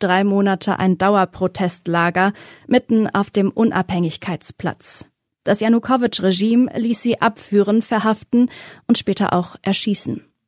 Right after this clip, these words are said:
Allein auf dem Höhepunkt der Proteste wurden etwa vier Dutzend der Demonstranten auf der damaligen Institutsstraße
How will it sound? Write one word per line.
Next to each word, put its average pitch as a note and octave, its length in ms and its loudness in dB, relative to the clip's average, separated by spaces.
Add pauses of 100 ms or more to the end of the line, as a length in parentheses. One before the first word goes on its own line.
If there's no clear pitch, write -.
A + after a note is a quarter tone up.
(180)
Allein A#3+ 300 2
auf - 140 -4
dem A3+ 220 2
Höhepunkt C4+ 480 2
der G#3+ 80 0
Proteste G#3+ 580 0
wurden F#3+ 200 2
etwa G3+ 280 2
vier C4+ 240 2
Dutzend A#3+ 460 0
der G3 80 2
Demonstranten G3 760 2
auf E3+ 200 -2
der E3+ 140 -2
damaligen F3+ 600 0
Institutsstraße F#3+ 1120 0